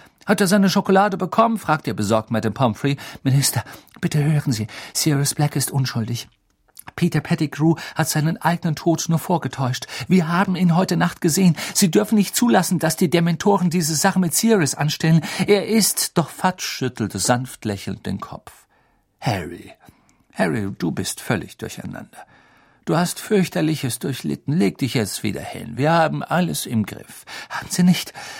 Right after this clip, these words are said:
Sie haben den falschen Mann.“ „Minister, bitte hören Sie“, sagte Hermine. Sie trat rasch an Harrys Seite und sah Fudge flehend an. „Ich hab ihn auch gesehen. Es war Rons Ratte.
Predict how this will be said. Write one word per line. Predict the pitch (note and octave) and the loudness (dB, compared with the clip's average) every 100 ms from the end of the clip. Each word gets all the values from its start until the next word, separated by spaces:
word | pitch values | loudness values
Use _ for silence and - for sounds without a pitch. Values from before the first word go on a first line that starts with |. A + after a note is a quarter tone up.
| - | -12
Sie | - G3+ | 2 4
haben | A#3 | 4
den | A3+ | 4
falschen | G#3 B3+ C#4 - B3+ | 4 4 2 0 2
Mann.“ | F#3+ E3+ - _ _ | 4 2 -6 _ _
„Minister, | G#3+ G#3+ A3+ - | 2 4 -2 -2
bitte | - A#3 G3 | -6 0 2
hören | G3 G#3 F#3+ | 4 4 4
Sie“, | D#3 D3+ | 2 2
sagte | C#3 C#3 D3 | 0 -2 -2
Hermine. | D3+ D3 C#3 C#3 - | 0 2 2 0 -4
Sie | - - | -6 -4
trat | G#2 - F#2+ - | -2 -4 -4 0
rasch | A#2+ - | 0 -2
an | G2+ | -6
Harrys | G2+ A#2 G2 | -2 0 0
Seite | - A#2+ A2+ | 0 0 0
und | G2+ | -4
sah | G#2+ | -4
Fudge | - - - | -2 -4 -6
flehend | - A#2 G#2 | -6 -6 -4
an. | - G#2 - - | -4 -6 -4 -4
„Ich | F#3+ - | -4 0
hab | G#3+ | 0
ihn | G#3+ | 2
auch | F#3+ - | 0 0
gesehen. | D#3 C#3 B2+ - _ _ _ - | -6 -4 -8 -10 _ _ _ -4
Es | - D3 | -2 0
war | E3 D#3+ | 0 2
Rons | F#3 F#3+ - | 2 2 -2
Ratte. | G3+ - | -4 -2